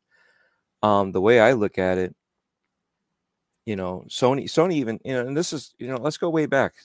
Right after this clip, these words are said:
from the get-go. Sony even said that they wanted to play, replace the P C, right? And that's what got Xbox off the ground. That was the key for Xbox, because Bill Gates didn't like hearing that,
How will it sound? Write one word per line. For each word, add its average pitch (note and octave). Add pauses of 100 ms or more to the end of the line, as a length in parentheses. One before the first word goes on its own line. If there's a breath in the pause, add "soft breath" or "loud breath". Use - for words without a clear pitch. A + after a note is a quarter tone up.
(220)
from A2
the G#2
get-go. G2+
Sony C#3+
even A#2
said -
that F#2+
they A2+
wanted B2+
to F#2+
play, -
replace A#2+
the -
P A#2
C, G#2+ (720)
right? G2+ (240)
And G2
that's A#2+
what G#2
got G2+
Xbox F#2
off F#2+
the -
ground. G2+ (260)
That A#2
was A2
the G2+
key C3
for G2
Xbox, - (420 soft breath)
because G2+
Bill A2
Gates G#2+
didn't G2
like G2+
hearing G2+
that, E2+